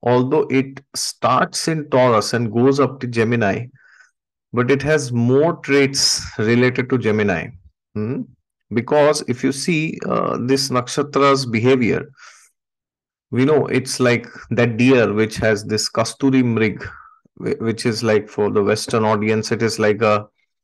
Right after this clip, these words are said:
flavor, flavor which, it's like a scent which a deer has in his body,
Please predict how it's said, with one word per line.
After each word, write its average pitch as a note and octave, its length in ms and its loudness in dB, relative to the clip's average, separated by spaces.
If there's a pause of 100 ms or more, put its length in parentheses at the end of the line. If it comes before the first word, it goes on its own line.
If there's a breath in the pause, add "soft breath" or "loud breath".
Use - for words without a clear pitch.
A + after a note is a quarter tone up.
(420 loud breath)
flavor, C3+ 540 6
flavor C3+ 600 4
which, A2 500 -2
it's - 260 -8
like A#2 160 0
a A#2 60 0
scent C3+ 480 0
which - 600 -4 (360)
a A#2+ 60 -4
deer A#2+ 360 2
has G#2+ 480 -2
in G#2 380 -6 (100)
his A2+ 260 -4
body, A2 500 0